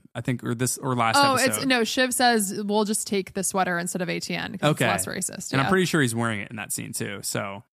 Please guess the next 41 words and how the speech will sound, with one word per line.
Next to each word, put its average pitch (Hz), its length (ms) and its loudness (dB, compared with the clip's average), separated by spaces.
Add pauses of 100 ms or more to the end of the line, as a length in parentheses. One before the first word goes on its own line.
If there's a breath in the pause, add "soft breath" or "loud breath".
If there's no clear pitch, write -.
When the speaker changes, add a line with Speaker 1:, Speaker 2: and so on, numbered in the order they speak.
(320)
Speaker 1:
Anyways, 151 420 0
all 165 100 2
right. 123 200 4
So 156 120 2
Kendall, 208 500 4 (100)
good 170 200 4
chess 170 280 0
moves, 151 440 2
not 147 260 0
quite 139 240 2
there. 127 360 0
Matsson 147 480 0
is 127 180 -2
the 127 180 -2
ultimate 160 540 0
sociopath. 127 720 0
So - 120 -2
let's 151 180 2
talk 139 220 2
about 117 220 0
him 117 160 0
because 117 380 -2 (1120)
right 214 240 2
from 262 160 0
the 185 100 2
jump, 131 520 2
like, 135 160 2
he's 220 280 4
Speaker 2:
<laughs> - 0 -
Speaker 1:
texting 180 520 0
Roman 127 600 2
while 127 220 0
they're 139 160 2
all 143 160 2
in 151 60 2
a 147 60 2
room 143 260 2
together, 120 320 2
like, 113 160 -2
the 120 100 -2
whole 127 420 2